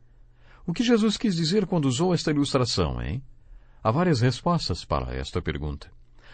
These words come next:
Alguns podem dizer que o significado principal está ligado ao fato de que eles não tinham geladeira e conservavam a carne envolvendo-a com sal. Eles faziam a mesma coisa com o peixe.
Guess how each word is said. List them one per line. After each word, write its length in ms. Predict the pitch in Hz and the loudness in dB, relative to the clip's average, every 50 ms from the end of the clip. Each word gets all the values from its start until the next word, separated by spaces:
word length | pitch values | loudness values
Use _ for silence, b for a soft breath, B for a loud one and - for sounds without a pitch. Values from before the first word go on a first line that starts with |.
| B B | B B
Alguns 280 | B 147 156 214 208 - | B 0 2 2 2 4
podem 280 | - 202 175 156 160 | 2 2 2 2 2
dizer 240 | 147 131 143 175 165 | 2 2 2 0 0
que 80 | - 170 | 0 -2
o 40 | 143 | -2
significado 520 | - 151 143 139 117 - - 143 143 135 | 0 2 2 2 2 2 2 0 0 2
principal 420 | 113 - 127 120 - - - 131 135 | 2 0 0 0 0 -2 -2 -2 -2
está 180 | 127 - - | 0 0 0
ligado 400 | 123 107 80 92 101 110 113 120 | 0 2 2 2 2 2 2 2
ao 120 | 110 98 85 | 2 2 0
fato 380 | - - - 110 123 117 - | 0 -2 -2 0 0 0 -2
de 120 | 120 107 101 | -2 -2 -2
que 220 | - 101 87 85 | -2 -2 0 2
eles 360 | 95 110 110 113 120 104 85 | 0 0 0 0 0 0 2
não 260 | 87 104 113 107 98 85 | 2 4 4 4 2 0
tinham 420 | - 156 190 220 240 233 226 220 | -2 0 0 2 2 2 2 2
geladeira 800 | 175 151 190 196 202 196 156 135 123 135 160 175 175 175 175 165 | 2 2 4 4 4 4 4 4 4 4 4 2 0 0 0 -2
e 60 | 151 | -2
conservavam 800 | - - 180 165 - - 85 87 76 67 76 73 69 69 73 78 80 | -2 -2 -2 0 0 2 0 0 2 0 0 0 0 0 0 0 0
a 80 | 80 | 0
carne 400 | - - 78 76 80 85 87 98 | 0 0 0 2 2 2 2 2
envolvendo-a 880 | 101 101 87 113 131 107 73 73 85 110 143 135 95 76 71 69 67 71 | 2 4 4 2 2 2 2 2 4 4 4 4 2 0 -2 -2 -2 -4
com 240 | - - 104 107 117 | 0 0 2 2 2
sal. 520 | 117 - - 170 120 80 67 64 67 - - b b b b b b b b b b b b b | 2 0 0 0 0 0 0 -4 -6 -10 -14 b b b b b b b b b b b b b
Eles 200 | b 233 240 208 | b -2 0 2
faziam 480 | - 208 135 107 95 117 123 113 95 87 | 2 2 2 4 2 2 0 0 0 0
a 60 | 80 | 0
mesma 400 | 73 76 92 98 82 82 73 65 | 0 0 0 0 0 -2 -4 -4
coisa 320 | - - 101 95 73 76 - | -2 -2 -2 -2 -2 -2 -6
com 220 | - 76 65 62 | -8 -8 -8 -10
o 40 | 62 | -10
peixe. 500 | - - 80 71 65 - - - - | -8 -6 -6 -4 -6 -8 -10 -14 -16